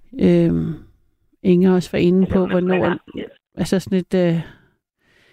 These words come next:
Speaker 1: ja, en me-, et mekanisk kram, som ligesom er noget, man bare sådan, "Goddag, goddag," eller sådan, øh,
Speaker 2: Ja.
Speaker 1: en, et, et, hvor det ligesom kommer oprigtigt af, at man ser hinanden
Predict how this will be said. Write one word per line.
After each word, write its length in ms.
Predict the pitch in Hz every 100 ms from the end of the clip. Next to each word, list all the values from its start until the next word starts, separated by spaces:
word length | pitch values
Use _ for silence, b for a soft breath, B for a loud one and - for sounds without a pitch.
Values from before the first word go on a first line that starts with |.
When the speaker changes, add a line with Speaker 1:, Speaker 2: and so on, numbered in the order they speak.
| _ 196
Speaker 1:
ja, 60 |
en 140 | 190 196
me-, 60 | -
et 160 | 202
mekanisk 640 | 190 185 - 233 - 226 -
kram, 400 | - 202 - -
som 260 | - 196
ligesom 280 | 196 185 202
er 80 | 180
noget, 260 | 180 180 190
man 120 | 180
bare 300 | - 170 175
sådan, 260 | - 180 170
"Goddag, 340 | 180 175 -
goddag," 360 | 170 165 165 -
eller 280 | - 170 180
sådan, 360 | - 180 175 165 b b b b b b 349 -
øh, 60 | 180
Speaker 2:
Ja. 40 | - -
Speaker 1:
en, 300 | 185 180 175
et, 280 | - 196 -
et, 220 | 196 202 -
hvor 120 | 196
det 140 | 185
ligesom 320 | 175 - 190
kommer 360 | 175 190 - 190
oprigtigt 640 | - 165 - 180 - 202 -
af, 360 | 165 - 156 -
at 100 | 175
man 100 | 170
ser 280 | - 190 156
hinanden 580 | 185 180 160 170 175